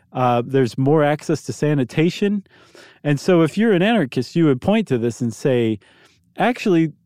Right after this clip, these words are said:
Somalia has a lot of evidence that people can take care of themselves without the government, that, that there's, that anarchism isn't across the board worse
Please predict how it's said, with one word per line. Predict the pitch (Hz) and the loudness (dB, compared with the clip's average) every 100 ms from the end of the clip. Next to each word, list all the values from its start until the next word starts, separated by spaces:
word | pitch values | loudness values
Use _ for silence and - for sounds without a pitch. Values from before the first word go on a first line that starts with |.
| _ | _
Somalia | - 165 160 214 247 156 143 | -4 0 2 2 2 2 2
has | 151 139 | 0 0
a | |
lot | 139 151 147 | 2 2 2
of | 131 | 0
evidence | 165 143 135 - | 0 0 0 0
that | 127 - | -4 -2
people | 175 185 165 | -4 -2 -2
can | - 147 139 143 - | 0 0 0 -2 -2
take | 156 139 | -4 -2
care | 170 170 | 0 0
of | |
themselves | 143 131 - 185 156 - | 0 0 0 0 0 -2
without | 139 147 135 - _ _ _ | 0 0 0 -4 _ _ _
the | 143 127 | -4 2
government, | 139 104 107 - - | 2 0 -4 -6 0
that, | 139 135 - - - | 0 0 -8 -10 -2
that | 143 - _ _ _ | -2 -2 _ _ _
there's, | 156 151 147 127 - _ _ | 0 2 2 -2 -12 _ _
that | 147 151 | -4 0
anarchism | 170 190 170 180 151 147 - | 0 0 0 0 0 -2 0
isn't | 180 165 160 - | 0 2 0 -2
across | 147 - 156 156 - | -8 -2 0 0 -2
the | 147 | -2
board | 120 143 131 117 110 _ - | 2 2 4 2 -2 _ -12
worse | 123 120 160 156 120 - - | -6 2 4 4 0 -6 -20